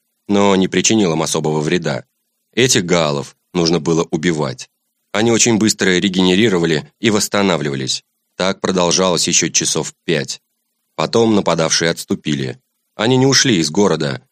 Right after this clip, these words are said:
но окопались где-то поблизости от донжона. Утро следующего дня после нападения на заставу.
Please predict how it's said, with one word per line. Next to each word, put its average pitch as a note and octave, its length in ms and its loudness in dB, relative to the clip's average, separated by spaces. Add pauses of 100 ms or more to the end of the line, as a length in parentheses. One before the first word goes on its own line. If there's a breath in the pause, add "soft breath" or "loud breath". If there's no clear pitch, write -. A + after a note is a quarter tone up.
(120)
но G2+ 160 2
окопались F#2 560 -2
где-то D#2+ 280 -4
поблизости D2+ 600 -2
от E2 280 -6
донжона. D2 640 -2 (1500)
Утро B2 340 2
следующего F2 680 0
дня F2 260 2
после E2+ 320 -2
нападения D#2 540 0
на E2 120 0
заставу. C2+ 640 -4